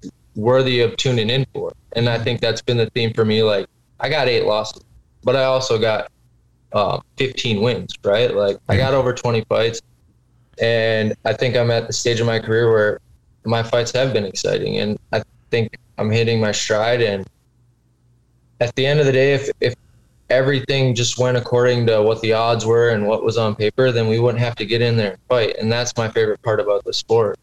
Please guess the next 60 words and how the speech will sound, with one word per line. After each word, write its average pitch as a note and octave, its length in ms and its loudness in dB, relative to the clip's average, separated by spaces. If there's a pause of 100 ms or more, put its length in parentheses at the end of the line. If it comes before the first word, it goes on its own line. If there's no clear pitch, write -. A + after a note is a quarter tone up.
(120)
you G#2 100 -6
know, G2+ 120 -2
and G#2+ 140 0
that G#2+ 100 0
was G2+ 160 -6 (100)
my A2 140 -4
favorite A2 240 0
part A2+ 180 -2
about G2 200 0
wrestling A#2 480 0
or G#2 120 0
jiu-jitsu G#2+ 600 -2
or A2 100 4
boxing A2 600 -2
and G2+ 220 -2
M A2+ 180 0
M A2 120 0
A. A#2 200 0
It's, A2+ 140 -4
at - 880 -20
the A#2 80 0
end C3+ 100 2
of C#3+ 60 2
the C3+ 60 2
day, C#3 260 2
there's A2 200 0
three A#2+ 220 -2
people A2 360 -2
in F#2+ 120 -2
there: F#2+ 180 -6 (220)
me, A#2 240 0
him, A#2+ 220 2
and G#2+ 100 0
the G2+ 60 -2
referee. G2+ 480 -2 (260)
And G2 280 -2
if G2 100 -6
I A#2 100 0
do A2+ 140 0
my A2 160 0
job, A2 420 0 (880)
I'll A2 140 2
let A2 160 -2
the G#2+ 60 0
referee A2 360 0
do G#2+ 220 -4
his A2+ 200 -2
job A#2 300 0
and G2 180 -2 (840)
call A2 180 -2
the A2 160 -4
fight A2+ 220 0
before G#2+ 320 0
it G#2+ 40 2
has G#2+ 180 -2
to G#2+ 40 -6
go G#2+ 120 4
to A2 60 2
the G#2+ 80 -2
judge, A2+ 280 0